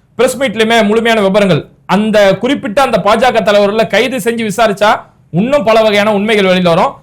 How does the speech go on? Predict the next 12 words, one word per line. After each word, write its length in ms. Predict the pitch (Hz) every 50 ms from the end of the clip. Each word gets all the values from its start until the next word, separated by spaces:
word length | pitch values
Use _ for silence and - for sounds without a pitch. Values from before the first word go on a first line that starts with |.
| _ _ _ _
அதனால 340 | 147 170 185 190 202 240
அவங்களை 240 | 247 226 214 196 180
கைது 280 | - 185 202 254 269 277
செஞ்சு 380 | 202 - 233 240 233 240 214
விசாரிக்கிறதுக்கு 720 | 190 - 254 247 233 214 214 190 185 180 196 240 294 277 - - _ _
தேர்தல் 300 | 220 240 254 247 247 233
ஆணையம் 320 | 214 208 214 247 - -
போலீஸுக்கு 400 | 202 233 240 226 175 202 196 190
உத்தரவு 340 | 180 226 226 220 208 175 180
கொடுக்கணும் 340 | 175 160 170 170 175 170 - - - -
அப்படின்னு 160 | 165 180 175
சொல்லி 400 | 156 165 160 175 208 220 220 -